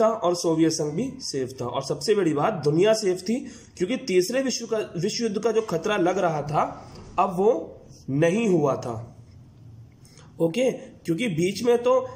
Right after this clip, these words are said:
ऐसा लग रहा था कि बहुत जबरदस्त युद्ध होके रहेगा और खून खराबा हो जाएगा, यानी पूर्णव्यापी रक्त रंजित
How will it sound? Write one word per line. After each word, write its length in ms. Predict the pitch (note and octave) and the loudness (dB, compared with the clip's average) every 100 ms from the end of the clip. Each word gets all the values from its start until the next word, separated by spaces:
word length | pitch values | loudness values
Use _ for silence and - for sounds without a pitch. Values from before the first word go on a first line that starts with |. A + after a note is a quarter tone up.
| - | -4
ऐसा 280 | - A3 C4 | 0 2 2
लग 140 | G3+ | 4
रहा 240 | E3+ D#3+ D3+ | 4 2 2
था 500 | D#3+ G#3 - - - | 2 0 -2 -10 -4
कि 80 | A3 | -2
बहुत 400 | D3+ D#3 A3 C#3 | 0 2 0 2
जबरदस्त 460 | E3+ F#3 G3 A3 | 0 2 0 0
युद्ध 160 | G3 F3 | -2 0
होके 280 | F3 E3+ E3+ | 2 2 2
रहेगा 640 | D3+ D3 D3+ B3 B3 - - - - | 2 2 2 0 -2 -12 -14 -10 0
और 420 | F#3 - - - | 0 0 -4 -4
खून 220 | G3 B3 A#3+ | 0 0 2
खराबा 380 | G3 E3+ D#3+ | 2 2 4
हो 160 | F3 D#3 | 4 4
जाएगा, 520 | C#3 C3 B2 A#2 A2+ - - - - - - - - - - C#3 | 4 2 2 0 -6 -12 -18 -20 -18 -18 -16 -14 -12 -12 -8 -2
यानी 300 | D#3 E3+ A#3 D#4 - - - | 2 2 2 -2 -10 -14 -2
पूर्णव्यापी 960 | B3 C4 C#4 F#3 D#3+ - A3+ C#4+ - - | 2 4 4 4 4 2 -2 -4 -8 -6
रक्त 380 | C#3 G3+ - - | 0 0 0 0
रंजित 460 | G#3+ F#3+ G#3 - | 0 0 -2 -4